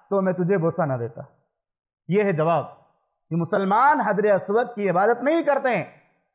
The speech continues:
مسلمان حجر اسود کی پوجا نہیں کرتے ہیں،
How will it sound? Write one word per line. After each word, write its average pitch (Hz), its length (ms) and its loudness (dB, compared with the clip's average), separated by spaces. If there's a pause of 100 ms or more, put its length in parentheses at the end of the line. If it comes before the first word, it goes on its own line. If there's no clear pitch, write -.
(180)
مسلمان 214 580 0
حجر 240 200 2
اسود 247 400 2
کی 254 100 -4
پوجا 247 280 2
نہیں 320 220 2
کرتے 294 320 2
ہیں، - 140 -8